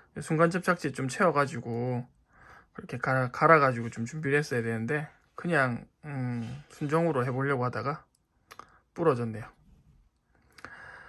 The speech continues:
아, 이거 얼른 수리해가지고 <laughs> 그리고 리뷰를 하도록 하겠습니다. 아, 이게 수리가 난이도가 좀 있어서 얼마나 걸릴지 모르겠네요.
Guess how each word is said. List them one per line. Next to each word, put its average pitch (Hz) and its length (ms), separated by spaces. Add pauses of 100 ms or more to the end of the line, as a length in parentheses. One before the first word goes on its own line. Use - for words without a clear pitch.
(560)
아, 175 240 (1160)
이거 160 160
얼른 156 240
수리해가지고 156 880 (420)
<laughs> - 60
그리고 147 420
리뷰를 135 480
하도록 139 320
하겠습니다. 127 720 (760)
아, 123 320
이게 123 140
수리가 123 640
난이도가 131 480
좀 131 200
있어서 127 420
얼마나 131 360
걸릴지 139 340
모르겠네요. 120 500